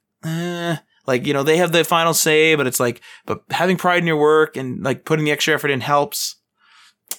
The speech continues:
Jury's still out. And I'd love to hear your opinion, the listener, your opinion. You hit us up on the social media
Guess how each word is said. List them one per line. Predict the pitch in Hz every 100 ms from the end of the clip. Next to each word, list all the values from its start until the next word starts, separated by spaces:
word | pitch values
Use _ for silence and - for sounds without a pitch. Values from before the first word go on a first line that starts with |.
| _
Jury's | 220 208
still | - 147
out. | 117 -
And | 156
I'd | 185 202
love | 226
to | 190
hear | 214
your | 180 180 180
opinion, | 175 131 123
the |
listener, | 147 151 -
your | 120 139
opinion. | 131 127 117
You | 117 117
hit | 143
us | 151
up | 147 143
on |
the | 127
social | 135 123 127
media | 127 117